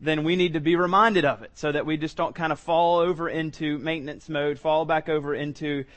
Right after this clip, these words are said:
you know, come every Sunday, do my deal, go back home, do whatever I want. So just so we can all kinda, you know, be reoriented to what God's calling us towards. So that's, that's what's going on this week. We're glad you're here if you're here for the first time.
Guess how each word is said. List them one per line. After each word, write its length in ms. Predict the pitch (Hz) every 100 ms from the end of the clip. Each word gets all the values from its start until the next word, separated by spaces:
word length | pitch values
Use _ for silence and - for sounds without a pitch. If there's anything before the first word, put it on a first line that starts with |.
| -
you 100 | -
know, 220 | 160 135 139 - -
come 180 | - 139
every 160 | 160 170
Sunday, 400 | 180 180 185 185
do 100 | 147
my 140 | 151
deal, 260 | 151 175 196
go 140 | 139
back 220 | 143 156
home, 340 | 175 170 190 185 - _
do 80 | 135
whatever 240 | 139 156
I 40 | 160
want. 260 | 180 -
So 160 | - 135 - - _
just 140 | - 151
so 80 | 165
we 60 |
can 100 | 165
all 180 | 160 165
kinda, 320 | 175 156 147 - - _ _ _ _ -
you 140 | 147
know, 160 | 123 - 67 _ 127
be 160 | 160
reoriented 800 | 185 202 208 190 196 180 165 160
to 80 | 156
what 200 | 147 139
God's 260 | 147 160 -
calling 320 | 165 156 147
us 140 | 139
towards. 460 | 165 139 107 - - _
So 300 | 143 123 120 - - -
that's, 260 | 170 - -
that's 280 | 147 185 196
what's 160 | 202
going 200 | 190 180
on 120 | 170
this 120 | 147 156
week. 140 | 131
We're 160 | 135 139
glad 480 | 123 156 - 190
you're 100 | 185
here 220 | 180 180 185
if 100 | 180
you're 120 | 170
here 100 | 170
for 140 | 170
the 80 | 151
first 260 | - 151 -
time. 300 | 147 147